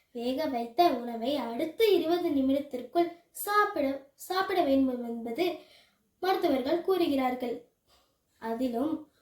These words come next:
உணவுப் பொருட்களை சூடாக சாப்பிடுவது நன்-, நன்மையாகும்.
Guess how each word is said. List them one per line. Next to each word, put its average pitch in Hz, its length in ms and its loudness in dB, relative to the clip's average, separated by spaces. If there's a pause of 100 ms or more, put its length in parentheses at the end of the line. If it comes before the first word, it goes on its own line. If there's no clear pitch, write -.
(140)
உணவுப் 247 360 -2
பொருட்களை 269 680 -2
சூடாக 269 680 -2
சாப்பிடுவது 302 840 0 (440)
நன்-, 320 420 -2 (220)
நன்மையாகும். 277 840 2